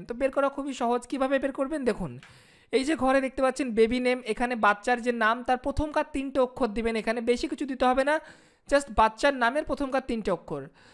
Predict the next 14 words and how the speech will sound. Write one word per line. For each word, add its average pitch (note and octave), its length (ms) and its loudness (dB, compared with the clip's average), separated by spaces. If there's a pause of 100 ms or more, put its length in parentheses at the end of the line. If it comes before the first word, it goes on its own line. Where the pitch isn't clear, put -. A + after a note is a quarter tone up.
(180)
তারপরের C#4 480 4
ঘরে B3+ 180 2
দেখতে B3+ 180 -8
পাচ্ছেন C4 300 0 (200)
মাদার্স A#3+ 340 4 (100)
ফার্স্ট A#3 280 4
নেম, B3 120 0 (540)
এখানে C#4 260 2 (160)
মায়ের C4 320 6 (260)
নামের B3 320 2
প্রথমকার C4 420 -2
তিনটে B3 260 -2
অক্ষর B3 280 -2
দেবেন। B3+ 200 2